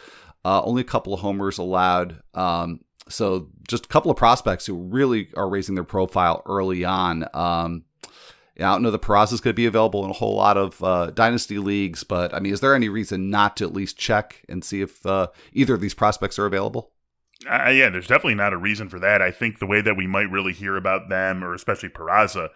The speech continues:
Speaker 2: in this twenty twenty-one season is, you know, maybe Peraza ends up being some sort of trade candidate, uh, for the Yankees in real life, uh, right? I mean, we're talking about a guy who's got a, who's having a very good season. He's, he's twenty-one years old at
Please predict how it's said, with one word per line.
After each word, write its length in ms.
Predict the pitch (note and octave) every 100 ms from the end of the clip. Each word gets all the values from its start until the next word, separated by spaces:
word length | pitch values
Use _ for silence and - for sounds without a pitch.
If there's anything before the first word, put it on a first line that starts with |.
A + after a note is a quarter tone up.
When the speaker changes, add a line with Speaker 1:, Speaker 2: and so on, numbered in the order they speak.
| _ - -
Speaker 2:
in 240 | G2+ G2
this 140 | G2 -
twenty 240 | B2 G2+
twenty-one 420 | F#2 F#2+ G2 D3
season 540 | - G#2 F#2+ F#2 F#2+ G2+
is, 480 | - G2 F#2+ F#2+ F#2+
you 60 |
know, 60 | F#2+
maybe 200 | G2+ C#3
Peraza 500 | G#2 F#2 G#2 A2 F2+
ends 160 | F2+
up 120 | F#2 E2+
being 300 | G2 F#2 - _ _ _
some 140 | - F#2+
sort 160 | G#2
of 80 | E2+
trade 260 | - G2 -
candidate, 520 | E2+ D#2 D2+ D#2 D2+ -
uh, 200 | F2 E2+
for 160 | - F2
the 80 |
Yankees 400 | F2+ G#2+ - E2
in 100 | E2
real 240 | E2+ E2 E2
life, 400 | F#2 F2 - - E2+
uh, 140 | D#2+
right? 180 | F2+ G#2
I 60 |
mean, 160 | G2 F2+
we're 80 | F#2
talking 280 | A#2 A2 G#2+
about 100 | G2
a 20 |
guy 80 | F#2
who's 280 | F2 - - - - _
got 100 | A2+
a, 120 | F#2+ F2+
who's 160 | G2 F#2
having 160 | G#2 F2
a 60 |
very 340 | F2+ G3 D#3+ G2+
good 160 | F#2+
season. 460 | - C3+ A#2 F2 F#2
He's, 200 | A2+ - - -
he's 180 | F3 -
twenty-one 320 | B3 F3 B2+
years 180 | G#2+ A#2
old 260 | A#2 F#2+
at 340 | G2 G2 F#2+